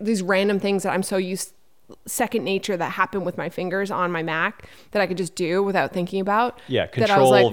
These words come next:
Speaker 2: versus command
Speaker 1: Yeah, or,
Speaker 2: is an
Speaker 1: like, the
Speaker 2: issue
Speaker 1: command
Speaker 2: for you.
Speaker 1: tab. Like, I, like, command tab through all of my apps all the time.
Speaker 2: That's actually easy for, for pe-, for Windows users or for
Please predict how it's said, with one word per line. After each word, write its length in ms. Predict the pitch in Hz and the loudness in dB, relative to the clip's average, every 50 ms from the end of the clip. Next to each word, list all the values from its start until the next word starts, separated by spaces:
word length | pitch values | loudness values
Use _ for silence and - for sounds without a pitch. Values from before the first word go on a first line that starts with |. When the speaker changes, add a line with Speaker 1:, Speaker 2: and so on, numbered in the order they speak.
| 104 | 4
Speaker 2:
versus 180 | 101 98 113 - | 2 2 0 -2
command 640 | - - 104 98 95 98 95 92 90 90 85 - - - - - - - - | -4 -4 -4 -2 0 0 0 0 -2 -4 -6 -10 -16 -20 -20 -20 -20 -10 -6
Speaker 1:
Yeah, 320 | - 208 208 196 180 160 - | -2 0 0 2 2 2 4
or, 60 | - | 4
Speaker 2:
is 20 | 226 | 6
an 40 | |
Speaker 1:
like, 100 | 240 247 | 6 6
the 100 | 220 208 | 4 4
Speaker 2:
issue 80 | 262 - | 2 2
Speaker 1:
command 300 | 262 254 247 233 233 226 | 2 2 2 2 2 2
Speaker 2:
for 60 | - 175 | 0 0
you. 40 | 185 | 2
Speaker 1:
tab. 240 | 190 196 196 185 185 | 2 4 4 2 2
Like, 180 | 175 170 165 - - | 0 -2 -2 -2 0
I, 140 | 196 202 208 | 2 2 4
like, 280 | 220 220 208 208 - - | 4 2 0 -2 -6 -6
command 320 | - 233 233 220 208 196 | -2 -2 0 0 0 0
tab 260 | - 208 202 190 185 | 0 0 0 0 0
through 200 | - 202 190 180 - | -2 -2 -4 0 2
all 220 | - 180 185 185 | 2 4 4 4
of 60 | 180 | 2
my 100 | 175 165 | 2 0
apps 300 | - - 165 - - - | 0 0 0 -2 -2 -4
all 140 | 175 170 170 | -2 -2 -2
the 60 | 165 | -2
time. 300 | - 160 165 170 185 220 | -4 -4 -2 -2 0 4
Speaker 2:
That's 240 | 262 156 208 247 285 | 6 6 6 6 4
actually 280 | 262 220 190 156 160 131 | 2 0 0 -2 -4 -2
easy 260 | 143 139 127 123 104 | -2 0 0 0 -2
for, 320 | - 117 110 104 101 - | 0 0 0 0 0 -2
for 240 | - - 117 110 98 | -4 -2 -2 -2 -2
pe-, 160 | - - - | -2 -6 -10
for 260 | - - - - 110 | -10 -10 -8 -6 -4
Windows 400 | 98 104 104 101 101 98 95 87 | -2 -2 0 0 0 -2 -2 -4
users 400 | 98 98 92 90 92 92 - - - | -6 -8 -6 -6 -6 -8 -8 -10 -12
or 60 | - | -14
for 340 | 104 - 110 104 92 - - | -8 -4 -4 -4 -4 -4 -8